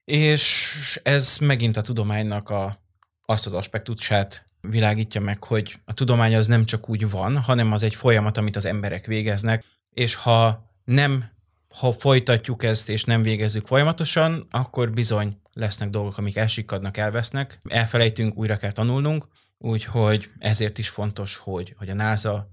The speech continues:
ilyen nagyobb gyakorisággal is küldözget űrszondákat. Ezek után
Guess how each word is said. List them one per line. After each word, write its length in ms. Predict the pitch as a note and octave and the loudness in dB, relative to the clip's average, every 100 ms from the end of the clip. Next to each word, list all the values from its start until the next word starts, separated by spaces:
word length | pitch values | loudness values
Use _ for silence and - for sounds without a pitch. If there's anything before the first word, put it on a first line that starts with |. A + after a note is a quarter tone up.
| - _ | -20 _
ilyen 460 | - G2+ G2 G2 _ _ | -8 -6 -6 -8 _ _
nagyobb 400 | - A2+ A2+ G#2 | 0 2 2 2
gyakorisággal 720 | G#2+ - G#2+ G2+ G2+ G#2 G2 | -2 -2 -4 -4 -4 -6 -8
is 160 | G#2 - | -8 -6
küldözget 520 | A#2 G#2+ G#2 G2+ G#2+ | -4 -4 -4 -6 -4
űrszondákat. 720 | C3+ - D#3+ E3+ E3 F3+ - _ | -2 0 0 0 0 -4 -4 _
Ezek 320 | - E3+ G3 C#3+ | -2 0 2 0
után 580 | B2+ C#3+ D#3+ B2+ - | 2 2 0 -4 -12